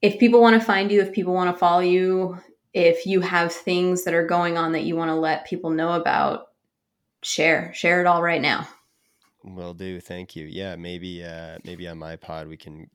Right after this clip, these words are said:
Speaker 2: go down that rabbit hole a little bit more. Um, yeah,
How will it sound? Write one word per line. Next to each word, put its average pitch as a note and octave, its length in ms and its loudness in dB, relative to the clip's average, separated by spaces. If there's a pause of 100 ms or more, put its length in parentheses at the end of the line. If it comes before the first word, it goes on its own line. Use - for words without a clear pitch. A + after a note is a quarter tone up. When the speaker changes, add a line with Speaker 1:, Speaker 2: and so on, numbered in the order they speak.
Speaker 2:
go D#2 160 -16
down D#2+ 280 -16
that D#2+ 220 -16
rabbit D2+ 320 -16
hole D2 240 -16
a D2 40 -18
little D2+ 140 -18
bit D#2 140 -18
more. D#2 380 -18 (400)
Um, D2+ 560 -16 (100)
yeah, E2+ 280 -12